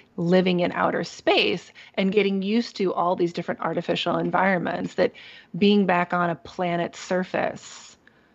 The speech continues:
surrounded by all different forms of life, would have probably, like, meant a great deal to them and had a profound impact on their, their, like, their physicality and their physical structure.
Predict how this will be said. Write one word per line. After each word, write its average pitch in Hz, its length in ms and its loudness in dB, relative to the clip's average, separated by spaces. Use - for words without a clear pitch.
surrounded 175 800 0
by - 180 -2
all 175 280 2
different 170 420 -6
forms 170 540 -4
of - 340 -2
life, 170 600 -2
would 190 340 4
have 185 100 4
probably, 180 720 0
like, 190 300 2
meant 185 220 2
a 185 80 0
great 170 260 -2
deal - 220 0
to - 120 -8
them 190 180 -4
and 165 100 -2
had 165 120 0
a 160 40 -2
profound 165 420 -4
impact 170 420 -6
on - 160 -4
their, - 220 -4
their, - 160 -2
like, - 180 -2
their - 100 0
physicality - 720 -4
and - 80 -4
their 170 100 -4
physical 170 340 -6
structure. - 600 -4